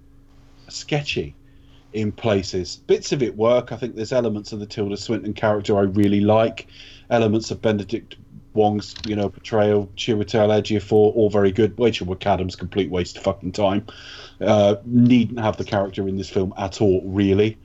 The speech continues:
Um, but I've just never warmed to it. I watched it the other night, I, and I realised that I think I've only seen it through a couple of times. Saw it on release,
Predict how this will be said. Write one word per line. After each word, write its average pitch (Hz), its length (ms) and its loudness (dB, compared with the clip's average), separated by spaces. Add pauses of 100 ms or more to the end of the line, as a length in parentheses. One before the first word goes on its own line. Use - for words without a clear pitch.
(640)
Um, 113 600 2 (680)
but 175 140 -2
I've 175 100 -4
just - 240 -10
never 180 200 -2
warmed 170 340 -4
to 107 140 0
it. 92 40 -6
I 107 40 -8
watched 165 300 -6
it 139 80 -12
the 143 120 0
other 127 140 2
night, 127 360 0
I, 117 200 -2
and 131 160 2
I 131 40 2
realised 147 480 2
that - 80 -6
I 120 60 0
think 160 220 -2
I've 123 120 2
only 110 160 0
seen 104 240 -2
it 104 100 -6
through 107 200 0
a 104 40 -2
couple 104 300 -2
of 98 80 -2
times. 151 460 0 (340)
Saw 175 280 4
it 151 40 2
on 120 200 2
release, 107 540 -2